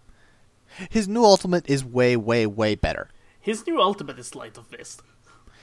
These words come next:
Speaker 1: Yes. It is a five-second long Sleight of Fist. Fuck you. God
Speaker 2: Yeah.
Speaker 1: damn it.
Speaker 2: Yeah.
Speaker 1: So, he disappears from the world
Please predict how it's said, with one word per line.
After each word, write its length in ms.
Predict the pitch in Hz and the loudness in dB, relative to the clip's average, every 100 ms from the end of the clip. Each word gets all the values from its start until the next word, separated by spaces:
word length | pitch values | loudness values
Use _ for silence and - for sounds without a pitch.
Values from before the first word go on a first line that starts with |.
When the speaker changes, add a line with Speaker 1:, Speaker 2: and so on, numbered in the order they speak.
| _ | _
Speaker 1:
Yes. 520 | 143 156 - - - - _ - - | 4 4 4 -4 -8 -14 _ -20 0
It 160 | 160 170 | 2 4
is 160 | 147 | 2
a 140 | 131 123 | 0 -2
five-second 1160 | - - 196 190 190 185 - - 190 185 165 | -8 4 6 8 6 2 -2 -4 -2 -2 -4
long 400 | 139 147 147 147 | 2 4 4 2
Sleight 400 | - - 143 135 | -6 -2 2 2
of 100 | 123 | 0
Fist. 680 | - - 120 104 - - - - _ - - - - | -6 -4 -2 0 -2 -4 -10 -18 _ -20 -20 -20 -16
Fuck 560 | - - - 190 - | -12 4 6 6 2
you. 480 | 151 147 110 90 - - _ _ _ _ _ _ _ _ _ - | -4 -2 0 -2 -8 -16 _ _ _ _ _ _ _ _ _ -4
God 280 | 202 185 175 | 2 4 2
Speaker 2:
Yeah. 40 | - _ | -2 _
Speaker 1:
damn 300 | 147 147 123 | 2 2 2
it. 100 | 92 - - - - - | -2 -12 -20 -20 -20 -12
Speaker 2:
Yeah. 100 | - | -2
Speaker 1:
So, 300 | 170 151 139 - - - - | 2 4 2 -2 -18 -20 -10
he 300 | - 165 156 | -2 0 0
disappears 800 | 208 233 - - 185 180 190 | -2 -2 -2 2 4 2 0
from 240 | - 190 190 | -6 -4 -2
the 80 | 175 | -2
world 600 | 139 135 131 139 160 | 2 4 4 2 0